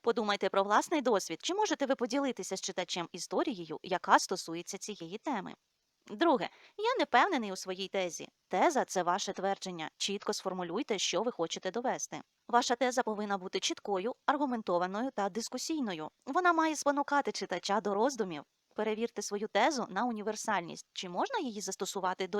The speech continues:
інших ситуацій? Третє. Я не знаю, як аргументувати свої думки. Зберіть інформацію, прочитайте книги, статті, сайти на тему вашого твору.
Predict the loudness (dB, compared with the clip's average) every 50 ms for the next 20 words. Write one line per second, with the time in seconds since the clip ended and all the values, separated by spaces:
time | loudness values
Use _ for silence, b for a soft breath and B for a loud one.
0 | -2 -2 -4 -6 -4 -6 -10 -10 -10 -12 -10 -6 -4 -2 -2 -2 -4 -6 -12 -12
1 | -16 _ _ _ _ _ _ _ _ _ _ -2 0 2 2 0 0 -2 -4 -4
2 | -4 -6 -2 -2 -2 0 -2 -4 0 0 2 2 2 0 -2 -2 -2 0 0 0
3 | -2 -4 -4 -6 -8 -6 -6 0 2 2 2 2 0 -4 -4 -4 -4 -6 -4 -4
4 | -4 -4 -4 -2 -4 -4 -4 -6 -10 _ _ _ _ _ -12 -10 -2 -2 0 0
5 | 0 -2 -4 -6 0 2 0 2 4 2 2 2 2 0 -2 0 0 -2 -2 0
6 | 2 2 2 2 2 -2 -4 -4 -4 -2 0 0 0 0 0 2 2 2 2 2
7 | 0 -2 -2 0 2 4 4 4 4 4 2 0 0 2 2 2 2 2 2 2
8 | 2 2 2 0 -2 -2 -4 -4 0 0 0 0 0